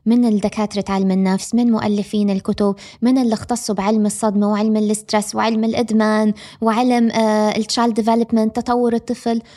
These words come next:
كلهم أكدوا على إشي واحد، اللي هو أهمية التواجد للطفل،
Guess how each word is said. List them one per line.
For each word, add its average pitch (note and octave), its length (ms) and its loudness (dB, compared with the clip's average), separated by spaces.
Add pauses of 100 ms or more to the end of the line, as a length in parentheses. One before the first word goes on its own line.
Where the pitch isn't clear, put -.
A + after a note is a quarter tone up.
(300)
كلهم A#3 560 2
أكدوا C#4 420 -2
على A3+ 280 0
إشي G#3 200 -2
واحد، D#3+ 440 -6 (540)
اللي A#3+ 220 2
هو A3 440 0 (520)
أهمية G3+ 560 2
التواجد F3+ 500 -2
للطفل، D3 400 -10